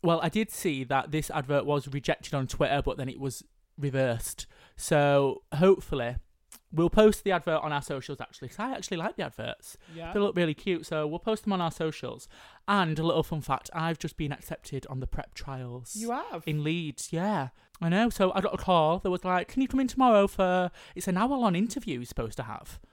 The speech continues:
Speaker 2: I just buy mine.
Speaker 1: Yeah, obvi-, um, I do buy mine, but I've actually run out. But they said, "Do you wanna be on the trial? Then you'd have to pay for it." Well, yeah. Well, yeah, of course I do. <laughs>
Speaker 2: Wow.
Speaker 1: 'Cause I hit certain criteria. You need to hit some criteria.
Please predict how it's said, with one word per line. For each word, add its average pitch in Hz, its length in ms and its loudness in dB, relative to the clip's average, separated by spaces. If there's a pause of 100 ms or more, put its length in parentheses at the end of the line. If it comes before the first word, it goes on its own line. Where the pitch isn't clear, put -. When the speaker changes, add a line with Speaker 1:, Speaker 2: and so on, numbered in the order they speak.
(580)
Speaker 2:
I 170 120 -14
just 254 260 -16
buy 135 300 -8
mine. 175 500 -16 (180)
Speaker 1:
Yeah, 196 380 6
obvi-, 220 360 2
um, 175 200 0
I 196 160 6
do 214 240 4
buy 165 180 6
mine, 139 200 2
but 131 60 0
I've 170 120 2
actually - 220 -4
run 139 160 -2
out. 165 240 -2
But 156 140 -6
they 156 60 -4
said, 190 240 -8
"Do - 80 -8
you 175 40 0
wanna 160 100 -2
be 147 80 -4
on 135 120 -4
the 131 60 -6
trial? 160 340 0
Then 147 220 -4
you'd 160 140 -6
have - 100 -8
to - 80 -16
pay 143 180 -6
for - 180 -6
it." 120 120 -4 (280)
Well, 214 180 2
yeah. 226 160 2 (240)
Well, 226 100 -2
yeah, 294 140 0
of 185 120 -6
course - 160 -4
I 247 40 -6
do. 143 160 -2 (460)
<laughs> 220 100 0 (300)
Speaker 2:
Wow. 143 240 -4
Speaker 1:
'Cause 202 160 0
I 226 140 8
hit 220 180 -2
certain 190 300 2
criteria. 175 600 -4
You 139 100 -4
need 180 180 -2
to 180 140 -2
hit 175 280 -2 (580)
some 156 220 -8
criteria. 131 800 -6